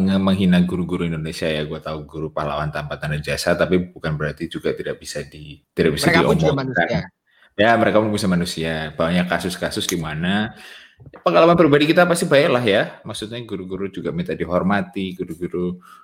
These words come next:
Speaker 1: kadang-kadang kita mau mengatakan sesuatu yang salah, tapi gara-gara merasa dia guru, kemudian malah menutupi fakta dan memaksakan kehendaknya dia. Kemudian juga menurut gue di rumah banyak juga tuh kasus hubungan orang tua anak yang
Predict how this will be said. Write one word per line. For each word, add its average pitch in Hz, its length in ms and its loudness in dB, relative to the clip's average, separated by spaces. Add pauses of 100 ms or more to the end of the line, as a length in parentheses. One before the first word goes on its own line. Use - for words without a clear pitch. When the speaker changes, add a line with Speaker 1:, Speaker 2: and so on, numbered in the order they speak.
(100)
Speaker 1:
kadang-kadang 98 400 2
kita 107 320 4 (400)
mau 110 100 0
mengatakan 110 460 2
sesuatu 110 240 0
yang 104 80 2
salah, 107 380 2
tapi 110 520 0
gara-gara 95 320 -2
merasa 92 320 0
dia 90 160 -2
guru, 92 560 -4
kemudian 92 800 0
malah 87 540 -4
menutupi 107 400 0
fakta 95 640 -2
dan 82 400 -10 (580)
memaksakan 104 680 0
kehendaknya 87 440 -2
dia. 87 300 -2
Kemudian 110 720 2
juga 104 400 0
menurut 98 240 -4
gue 104 160 0
di 95 80 -2
rumah 98 400 0 (1600)
banyak 104 340 4
juga 107 260 4
tuh 165 140 4
kasus 104 320 4
hubungan 92 280 0
orang 90 180 2
tua 87 200 4
anak 90 420 -2
yang 87 460 -4